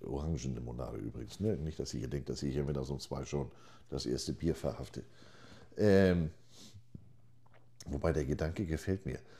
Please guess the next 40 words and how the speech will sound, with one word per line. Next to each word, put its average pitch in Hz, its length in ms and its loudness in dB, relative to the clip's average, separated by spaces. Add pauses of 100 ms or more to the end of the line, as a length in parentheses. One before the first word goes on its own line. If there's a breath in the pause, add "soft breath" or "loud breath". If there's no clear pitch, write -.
(400 loud breath)
Ähm, 110 520 8 (580)
das 101 200 8
heißt, 113 400 8 (240)
ist, - 360 2
ist - 300 4
der 107 200 10
Auslauf 85 640 8
entsprechend, 78 760 0
äh, 71 520 2
äh, - 20 -4
gegeben? 69 580 0
Sind 90 220 2
die 110 100 6
Tore 113 460 8
richtig 71 400 0
angebracht? 69 680 -2
Ähm, 78 640 4 (200)
was 90 240 0
ist 95 160 -2
mit 76 220 4
Werbung, 87 480 4
dit, 101 200 6
dat, 80 200 4
jenes? 101 420 4 (480 loud breath)
Und 95 120 6
wenn 123 120 6
dann 127 140 6
die 110 80 6
Spieler 131 320 4
zum 90 200 4
Warm-up 113 440 6
rauskommen, 131 440 2
hab 104 120 2
ich 107 140 -4
so 107 140 2
im 92 140 2
Prinzip 98 420 -2
einen, 78 200 0
einen 73 200 -2
Spielberichtsbogen 131 920 4